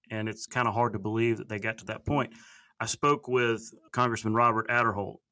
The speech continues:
I mean, he's the longest serving member of, of the Alabama delegation. And he talked about, you know, he's never seen anything close to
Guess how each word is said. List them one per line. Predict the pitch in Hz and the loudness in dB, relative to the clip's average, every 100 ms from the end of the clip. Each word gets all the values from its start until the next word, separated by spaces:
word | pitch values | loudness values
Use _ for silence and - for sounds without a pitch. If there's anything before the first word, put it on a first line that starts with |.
| - | -4
I | 131 | 0
mean, | |
he's | 127 135 | 2 2
the | 127 | 2
longest | 120 123 120 - | 4 4 4 2
serving | 123 113 110 | 2 2 0
member | 117 107 110 | 0 2 0
of, | 110 101 - - 117 | 0 -4 -12 -10 -6
of | |
the | 113 | 0
Alabama | 113 110 113 107 | 0 2 0 -2
delegation. | 107 104 101 104 - 104 107 | -4 -4 -4 -4 -4 -8 -6
And | 107 | -4
he | 101 170 | 2 4
talked | 160 - | 4 0
about, | 110 107 110 | -2 0 0
you | 110 | 0
know, | |
he's | 110 | 0
never | 135 127 | 0 0
seen | 113 120 | 0 2
anything | 113 110 113 101 | 2 0 -2 -8
close | - 120 117 - | -6 -2 -2 -2
to | 104 98 | -4 -4